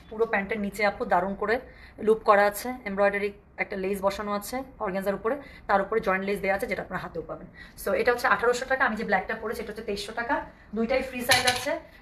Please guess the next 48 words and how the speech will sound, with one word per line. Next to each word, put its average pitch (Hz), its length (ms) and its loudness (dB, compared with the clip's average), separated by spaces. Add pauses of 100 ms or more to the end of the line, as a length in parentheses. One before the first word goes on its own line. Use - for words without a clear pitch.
(100)
আহ, 190 340 0
দুইটাই 226 280 4
হচ্ছে 262 220 0
থার্টি 220 220 0
এইট 233 200 8
থেকে 247 160 0
একদম 226 160 2
ফর্টি 214 240 -2
সিক্স 214 180 -6
বডি 185 180 2
যাদের 208 200 2
আছে 208 160 0
তারা 196 140 2
পড়তে 196 220 -6
পারবেন। 214 280 2 (360)
আর 180 180 10
প্রাইস 208 300 8
হচ্ছে 233 200 0
কি, 233 100 -2
কি 240 100 -6
বলেন 220 200 4
তো? 247 220 2 (1500)
কোনো 269 140 10
সমস্যা 269 340 6
নেই 185 140 -2 (380)
সোনিয়া 254 240 4
আক-, 247 160 4
আক্তার, 226 260 8
আমি 220 120 4
যাইতেছি 214 360 4
না, 175 120 0
যতটুকু 202 360 0
বোঝানো 233 260 2
আমি 233 80 0
বুঝাই 202 180 6
ফেলছি। 180 240 -2 (300)
আপু 247 160 4
এটা 339 100 6
আমার 359 120 6
গয়না 269 340 10
বাক্সের, 311 320 4
আমি 233 160 2 (140)
এই 254 120 0
মালা 285 200 4
কার 269 160 4
কাছ 269 140 0
থেকে 233 160 -2
নিব? 165 280 -8